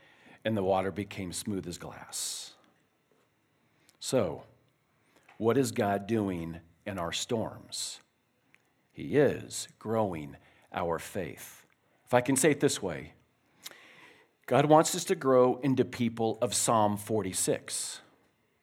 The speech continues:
right? Remember, the more we understand the Old Testament, closer we come to the heart of Jesus. Psalm forty-six, we see the heart of Jesus, right? Let me just read portions of it.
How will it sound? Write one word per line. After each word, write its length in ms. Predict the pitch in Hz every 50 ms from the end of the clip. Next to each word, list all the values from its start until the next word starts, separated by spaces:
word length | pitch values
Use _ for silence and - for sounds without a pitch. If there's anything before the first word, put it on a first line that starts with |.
| _ _ _ _ _ _ _
right? 240 | 80 87 107 117 113 117 - - _ _ _ _ _ -
Remember, 420 | - 101 123 139 165 170 160 - - - _ _ _ _ _ _ _ _ _ _
the 80 | -
more 200 | 101 120 135 147
we 100 | 147 147
understand 400 | 151 147 147 143 - 156 147 143
the 40 | 143
Old 140 | 147 151 147
Testament, 440 | - 165 165 - - 190 185 - - - _ _ _ _ _ _ _ _ _ -
closer 420 | - - 98 110 123 - - 143
we 120 | 139 143
come 220 | 139 - 147 143 139
to 80 | 147
the 100 | 135 135
heart 180 | 131 147 147 143
of 80 | 139 131
Jesus. 640 | - 143 143 143 147 165 160 - - - - - - - _ _ _ _ - -
Psalm 280 | _ - - 110 123 123
forty-six, 640 | - 139 131 131 131 - - - 135 131 - - -
we 80 | 113
see 200 | 110 - - 117
the 160 | 107 113 110 98
heart 200 | - 104 98 90
of 60 | 85
Jesus, 640 | - 90 80 64 - - - - - - - - - _ _ _ _ _ _ _ _ _ _ _ _ _
right? 300 | - 104 104 110 107 -
Let 120 | 143 139 135
me 120 | 147 139
just 300 | 131 139 135 - - -
read 340 | 135 135 135 131 123 113 117
portions 540 | - - - 139 120 - - 110 92 - 98
of 160 | 87 76 -
it. 320 | 73 - - - - -